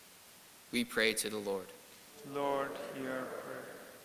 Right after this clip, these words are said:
Speaker 1: For those who are suffering in the current outbreak of sickness, that they might be healed, and for the happy repose of all who have died from this sickness in recent months.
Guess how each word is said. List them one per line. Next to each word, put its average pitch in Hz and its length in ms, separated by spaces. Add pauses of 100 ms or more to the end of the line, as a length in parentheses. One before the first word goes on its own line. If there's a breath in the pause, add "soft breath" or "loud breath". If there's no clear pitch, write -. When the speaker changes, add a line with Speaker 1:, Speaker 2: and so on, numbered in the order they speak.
Speaker 1:
For 127 140
those 131 340
who 147 80
are 127 140
suffering 143 540
in 120 60
the 113 60
current 127 400
outbreak 113 480
of 110 80
sickness, - 680 (480)
that 110 200
they 123 220
might 120 280
be 117 120
healed, 104 380 (640)
and 113 120
for 123 140
the 120 160 (140)
happy 131 320
repose 117 560
of 104 100
all 113 220
who 110 140
have 104 200
died 107 340 (340)
from 117 200
this 117 140
sickness 127 600
in 110 140
recent 107 340
months. 95 440